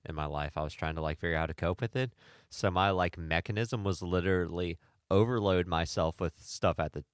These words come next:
church to do. So it was literally, I think I had one or two days out of the week where I didn't have to do something related to the church, like, maybe one or two days. And if I met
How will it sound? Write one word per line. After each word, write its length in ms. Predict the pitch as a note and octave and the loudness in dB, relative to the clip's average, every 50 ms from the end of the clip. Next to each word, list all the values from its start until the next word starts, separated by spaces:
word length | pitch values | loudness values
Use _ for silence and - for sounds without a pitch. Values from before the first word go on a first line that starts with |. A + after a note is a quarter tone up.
| _ | _
church 340 | - - F2 E2 D2+ - - | -4 0 0 0 0 -2 -6
to 100 | - E2 | -8 -6
do. 200 | D2 D2 A#1+ A1 D#2 - _ _ _ _ _ _ _ _ _ _ _ _ _ _ | -4 -2 -4 -4 -6 -10 _ _ _ _ _ _ _ _ _ _ _ _ _ _
So 300 | - - - A#2+ G#2 G2 G2 | -12 -2 2 4 6 6 6
it 80 | G2+ | 6
was 240 | G2+ G2+ G2 E2+ F2+ | 6 6 4 4 2
literally, 680 | F#2+ F#2 G2 G2 G2 G#2+ G#2+ G#2 G2 F#2 F#2+ F#2+ F2+ | 0 2 2 2 4 4 2 2 2 0 0 0 0
I 160 | E2 E2 E2 | 0 0 0
think 340 | E2 - - G2+ G#2+ A#2 - | 0 -2 -2 -2 -2 -2 -2
I 160 | - F#2 F#2+ | 0 0 0
had 480 | F2+ F2+ F#2+ F2+ E2+ E2+ E2 E2 D#2+ - - | 0 0 2 2 2 2 0 0 -4 -6 -10
one 840 | - - D#2+ D2+ D2+ D#2 D#2 D#2+ E2 F2 G2+ A2 A2 G#2 G2 G2 - - _ _ _ _ _ _ _ | -12 -10 -10 -10 -12 -12 -6 0 2 2 2 2 0 -4 -8 -10 -14 -18 _ _ _ _ _ _ _
or 120 | - F2 E2+ | 0 0 0
two 260 | - - - G2 F#2 | 0 -2 -4 -2 0
days 260 | E2 F2+ F2 F2 D#2+ | 2 2 2 2 2
out 160 | E2+ D#2+ D#2+ D#2+ | 0 0 0 0
of 60 | D#2 | 0
the 120 | D#2 D#2 D2 | -2 -4 -4
week 460 | D2 D2+ D2 D2 C#2+ - - - _ _ _ _ _ _ _ _ _ _ | -6 -6 -6 -8 -8 -12 -14 -20 _ _ _ _ _ _ _ _ _ _
where 180 | E2+ F2 F2+ | 0 2 2
I 100 | F2 E2 | 4 2
didn't 300 | D#2+ C#2+ F2 E2+ D#2+ D2 D2+ | 2 0 -2 -2 -4 -6 -6
have 220 | D2 F2+ F2 D#2+ - | -4 -4 -4 -4 -6
to 100 | - D2+ | -8 -6
do 180 | D2+ D#2+ D2+ | -4 -4 -4
something 560 | D2 - - D2+ C#2 - E2 D2+ D2 C#2+ B1+ - _ | -4 -4 -6 -6 -6 -6 -6 -6 -6 -8 -10 -14 _
related 400 | - D#2+ D#2+ E2 D#2 D2+ C#2+ C#2 - | -8 -6 -4 -2 -2 -2 -4 -6 -6
to 120 | - D#2 | -8 -8
the 100 | - - | -10 -10
church, 520 | - - - - - - - - - - _ _ _ _ _ _ _ | -8 -6 -6 -6 -6 -6 -8 -12 -16 -18 _ _ _ _ _ _ _
like, 160 | - E2+ D#2+ - - | -4 -4 -4 -4 -6
maybe 400 | F2+ F2 F2+ F#2+ G2 F2+ G2 F#2 | -2 0 2 2 2 2 2 0
one 200 | F2+ F#2 F2+ E2 | 2 0 0 0
or 100 | E2 D#2+ | -2 -4
two 200 | - - E2+ D2+ | -4 -4 -4 -4
days. 320 | D2 C#2+ A1+ G#1 - - - _ _ - - - _ _ _ _ | -4 -6 -8 -8 -10 -14 -18 _ _ -20 -20 -20 _ _ _ _
And 100 | - F#2+ | -2 -2
if 140 | G2 - - | 0 2 2
I 100 | F2+ E2+ | 2 2
met 400 | F2 F2 F2 F2+ F2+ F#2 - | 2 0 0 2 2 2 0